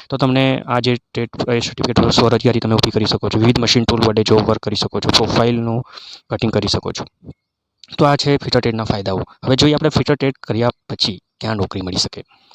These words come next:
તો આપણે જોઈએ કંપનીમાં ટેકનિશિયન તરીકે તમે નોકરી કર-, તરીકે જોડાઈ શકો છો. પ્રોડક્ટ મેન્યુફેક્ચરિંગ, જ્યાં પ્રોડક્ટ, અ, આ વીડિયો તમે આખો જોયો એ માટે હું તમને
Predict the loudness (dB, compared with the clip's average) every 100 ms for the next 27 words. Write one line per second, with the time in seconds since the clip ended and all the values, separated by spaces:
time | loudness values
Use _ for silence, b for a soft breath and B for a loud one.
0 | B B B B B -4 -2 0 -2 -2
1 | -6 -4 -2 -2 -4 -4 -2 -2 0 0
2 | 0 -2 -2 -4 -4 -6 -6 -8 -6 -4
3 | -2 -4 -4 -6 -6 -6 0 2 2 -2
4 | _ -20 _ -4 0 0 0 0 -4 -6
5 | -12 -12 -12 -14 _ _ _ _ _ _
6 | _ _ _ _ _ -20 -10 -6 -6 -6
7 | -6 -4 -4 -4 -2 0 0 -2 -6 -6
8 | -6 -4 -4 -2 -4 -6 -10 -8 -8 -6
9 | -6 -6